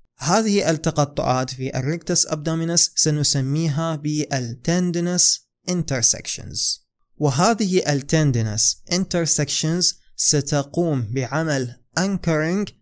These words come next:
transversally للريكتس أبدومينس بالانتيريور layer of the rectus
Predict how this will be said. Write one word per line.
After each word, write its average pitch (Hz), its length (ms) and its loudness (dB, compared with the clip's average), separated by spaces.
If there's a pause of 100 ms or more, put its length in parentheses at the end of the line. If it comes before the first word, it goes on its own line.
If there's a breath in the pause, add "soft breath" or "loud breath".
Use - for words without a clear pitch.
(140)
transversally 147 1080 2 (440 soft breath)
للريكتس 156 840 2
أبدومينس 170 800 2
بالانتيريور 147 1040 2
layer 175 400 2
of 151 320 -2
the 147 220 2 (180)
rectus 151 600 2